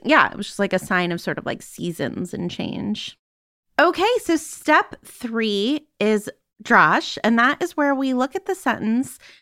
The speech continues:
and ask ourselves what lesson we would want to pull from it. What, do you mind reading it one more time for us, Casper dear?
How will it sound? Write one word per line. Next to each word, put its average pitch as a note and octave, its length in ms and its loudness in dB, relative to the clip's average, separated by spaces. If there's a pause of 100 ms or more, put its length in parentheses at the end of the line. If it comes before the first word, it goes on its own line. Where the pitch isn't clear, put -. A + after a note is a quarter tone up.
(120)
and B3+ 140 4
ask B3 320 2
ourselves A#3 420 0
what A#3 260 2
lesson F#3 600 -2
we F#3+ 100 -2
would F3+ 160 -4
want F3 280 -4
to F#3 100 -8
pull G#3+ 460 2 (260)
from - 340 -2
it. - 240 -8 (420)
What, E4+ 380 0 (380)
do - 120 0
you E4+ 60 6
mind F4 220 4
reading D4+ 180 4
it C#4 140 0
one C4 120 2
more B3+ 140 4
time E3 300 -6
for C#3 100 -10
us, - 140 -12
Casper - 380 -12
dear? E3 440 -6